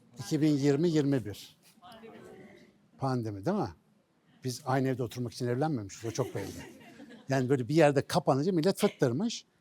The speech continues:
Ama aynı zamanda şey de oldu biliyorsunuz o dönemde. "Ya bizim hanım iyi biriymiş." falan diye böyle sürekli evde oturunca hani yeni bir takım farkındalıklar yaşamanın da zamanı oldu. Fakat biz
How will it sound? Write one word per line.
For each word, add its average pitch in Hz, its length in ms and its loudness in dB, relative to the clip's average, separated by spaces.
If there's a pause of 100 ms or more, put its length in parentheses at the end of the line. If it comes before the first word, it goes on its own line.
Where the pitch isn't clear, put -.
(280)
Ama 180 340 8
aynı 185 220 6
zamanda 190 300 4
şey 208 240 4
de 175 40 2
oldu 127 260 2
biliyorsunuz 113 400 -2
o 110 100 -4
dönemde. 110 280 -4
"Ya 165 180 -2
bizim 175 180 -4
hanım 190 240 -4
iyi 196 140 -2
biriymiş." 123 420 -4
falan 131 260 -2
diye 120 120 -4
böyle 117 120 -6
sürekli 156 380 -2
evde 147 160 2
oturunca 175 480 0 (300)
hani 147 300 6 (260)
yeni 170 300 8
bir 196 80 0
takım 180 280 2
farkındalıklar 160 760 2
yaşamanın 156 420 0
da 160 80 0
zamanı 123 440 -2
oldu. 196 180 -8
Fakat 170 340 0
biz 185 300 0